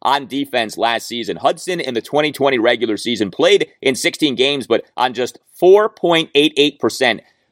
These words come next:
of Washington's defensive snaps. However, Hudson in the twenty twenty regular season did lead Washington in special team snaps at eighty-one point nine six percent, so he already brings value. And Khaleke Hudson offers,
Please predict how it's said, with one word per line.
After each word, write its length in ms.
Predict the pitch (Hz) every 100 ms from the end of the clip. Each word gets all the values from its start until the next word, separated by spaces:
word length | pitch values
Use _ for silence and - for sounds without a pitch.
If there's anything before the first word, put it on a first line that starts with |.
| -
of 120 | 101
Washington's 640 | 107 131 127 123 123 101
defensive 420 | 101 120 131 107
snaps. 280 | - 107 - _ -
However, 320 | 175 247 185
Hudson 480 | - 233 - 196 165
in 140 | 151
the 80 | 135
twenty 300 | - 147 143
twenty 260 | 143 135
regular 360 | 127 135 120 120
season 340 | - 135 127 120
did 180 | 110 139
lead 480 | 123 151 220 127 85 -
Washington 680 | 117 131 - 120 123 117 - _
in 160 | - 131
special 400 | 120 117 - 175
team 240 | - 107
snaps 440 | 90 92 92 87 - _ _
at 160 | 120 113
eighty-one 380 | 139 139 131 127
point 240 | 120 120
nine 240 | 110 139 151
six 260 | - 101
percent, 420 | - 87 - 95 92
so 200 | 92 - -
he 120 | 139
already 300 | 202 190 170
brings 280 | 123 123 98
value. 400 | 87 78 87 107 _ -
And 240 | 208 302
Khaleke 300 | - 151 143
Hudson 480 | 123 123 - 127 160 _
offers, 580 | 160 196 127 120 - -